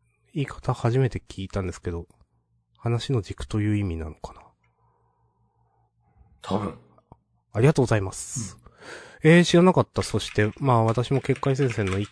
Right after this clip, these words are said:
Speaker 1: 期見てますけど。
Speaker 2: うん。
Speaker 1: へー。
Speaker 2: あの、バンプの主題歌のやつでしょ？
Speaker 1: そうそうそう。ハローワールドだっけ？
Speaker 2: うん。
Speaker 1: うん。
Speaker 2: あ、第一話めっちゃ好きだな、俺も。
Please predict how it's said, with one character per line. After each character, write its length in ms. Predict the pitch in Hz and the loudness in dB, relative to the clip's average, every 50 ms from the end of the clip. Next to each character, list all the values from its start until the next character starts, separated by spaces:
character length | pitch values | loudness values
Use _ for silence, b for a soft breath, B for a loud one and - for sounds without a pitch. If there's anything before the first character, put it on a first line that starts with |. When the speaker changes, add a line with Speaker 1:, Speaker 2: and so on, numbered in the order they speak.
| _ _ | _ _
Speaker 1:
期 140 | - - 87 82 - - - | -12 -10 -10 -10 -10 -6 -6
見 100 | 120 107 | -6 -4
て 120 | - 95 | -2 -2
ま 140 | 87 92 87 | -2 -2 -4
す 120 | - - | -6 -6
け 100 | - 85 | -8 -6
ど。 200 | 78 82 82 - _ - _ _ _ _ _ _ _ _ - | -6 -6 -8 -10 _ -20 _ _ _ _ _ _ _ _ -14
Speaker 2:
う 40 | |
ん。 180 | 107 - - - _ _ _ _ _ _ _ _ _ _ _ _ _ _ | -14 -14 -14 -16 _ _ _ _ _ _ _ _ _ _ _ _ _ _
Speaker 1:
へ 1000 | - 104 107 110 113 113 113 117 117 117 113 113 113 113 113 113 113 113 120 - _ _ _ _ _ - | -4 0 2 2 4 4 4 2 2 2 2 2 2 2 2 2 0 0 -2 -4 _ _ _ _ _ -4
ー。 40 | |
Speaker 2:
あ 60 | 139 117 | -2 0
の、 120 | 117 117 | 2 6
バ 200 | 135 147 151 147 | 8 8 8 8
ン 100 | 131 135 | 6 2
プ 120 | - 165 | -2 -4
の 280 | 98 90 82 78 - - _ _ _ _ _ _ | -2 -2 -2 -4 -8 -12 _ _ _ _ _ _
主 140 | - - 123 | -16 -10 -6
題 140 | 95 90 87 | -6 -6 -6
歌 160 | - - - | -8 -10 -10
の 60 | 82 | -12
や 80 | 80 78 | -12 -12
つ 80 | - - | -14 -16
で 60 | - | -16
し 80 | - - | -14 -12
ょ？ 180 | 80 95 98 - _ _ - | -12 -12 -14 -16 _ _ -12
Speaker 1:
そ 220 | - - 160 139 | 0 2 2 2
う 20 | |
そ 320 | 117 - - 131 120 113 101 | 2 0 0 0 2 2 0
う 20 | |
そ 420 | - - - - 110 104 90 85 78 _ | 0 -4 -2 0 2 2 2 0 -4 _
う。 40 | - - _ _ _ _ _ _ _ _ _ _ _ _ | -20 -20 _ _ _ _ _ _ _ _ _ _ _ _
ハ 200 | _ _ - 120 | _ _ -2 2
ロ 80 | 123 127 | 4 4
ー 200 | 131 127 127 123 | 6 6 4 4
ワ 160 | 131 127 123 101 | 6 6 4 4
ー 20 | |
ル 60 | 92 | 4
ド 100 | 82 82 | 0 -6
だ 80 | 78 80 | -8 -10
っ 60 | - _ - | -12 _ -8
け？ 60 | 131 | -6
Speaker 2:
う 40 | 107 | -6
ん。 180 | 95 90 90 98 - _ _ _ _ _ _ _ _ _ - | -6 -8 -10 -16 -20 _ _ _ _ _ _ _ _ _ -8
Speaker 1:
う 60 | 110 | -6
ん。 560 | 98 90 87 85 82 85 82 82 80 87 95 _ _ _ _ _ b b b b b b b b b b b b b b b b b | -6 -6 -6 -8 -10 -10 -12 -12 -14 -16 -18 _ _ _ _ _ b b b b b b b b b b b b b b b b b
Speaker 2:
あ、 120 | - 120 123 | -4 -2 4
第 220 | 120 160 196 190 | 8 10 10 10
一 260 | 156 156 156 156 - 117 | 10 6 4 4 2 2
話 80 | 104 | 2
め 140 | 98 95 98 | 2 2 -2
っ 60 | - | -4
ち 120 | - - 123 | -4 -8 -8
ゃ 40 | - | -6
好 60 | - | -8
き 160 | - - 113 | -8 -6 -4
だ 80 | 98 80 | -4 -4
な、 80 | 78 | -6
俺 120 | 76 78 76 78 | -8 -12 -14 -16
も。 140 | 80 80 | -18 -18